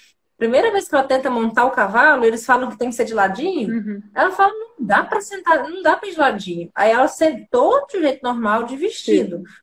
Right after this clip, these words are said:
Speaker 1: Porque mulher tinha que sentar de ladinho, porque mulher não usava
Speaker 2: Aham.
Speaker 1: calça. Então, na segunda vez que ela quis impressionar, que aí a, a, ela falou que tava indo embora, mas na verdade não foi.
Speaker 2: Uhum.
Speaker 1: Ela desviou do, do, do mo-, do, do motorista.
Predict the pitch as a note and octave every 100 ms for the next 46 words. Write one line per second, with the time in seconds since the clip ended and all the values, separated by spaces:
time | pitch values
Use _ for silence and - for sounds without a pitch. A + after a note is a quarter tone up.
0 | _ - A3+ C#4 E4+ A3+ A3 D4+ D#4 D#4+
1 | D4+ A#3+ B3 D4 B3 A3 A3 C4+ E4 G#3+
2 | G#3 A3+ A3 C4 A#3 A3+ A3 G#3+ - _
3 | _ _ _ _ _ _ - A3+ C4 -
4 | B3 D#4+ E4+ E4 C4+ C#4+ F#4+ E4 C#4 -
5 | B3+ B3+ B3+ A3+ A3 A3 A3 G#3+ G3+ A#3+
6 | C4 A3 A3+ A3 - G3+ - G3 G#3 G#3+
7 | - G3+ A#3 D4+ - C4 C4 B3+ G3 G3+
8 | A#3+ A#3+ A3+ A3 A3 G#3+ G3+ G3+ G#3 G3
9 | - E4+ C#4+ A3 G3+ F3 G#3 - G3 G3
10 | F#3+ A3 A3+ C4 B3+ A#3 F#3 F#3+ G#3 F#3+
11 | F3+ G3 G3+ G3 F#3+ G3 - _ G3+ G3+
12 | G3 G3+ A3 D4 E4+ F#4+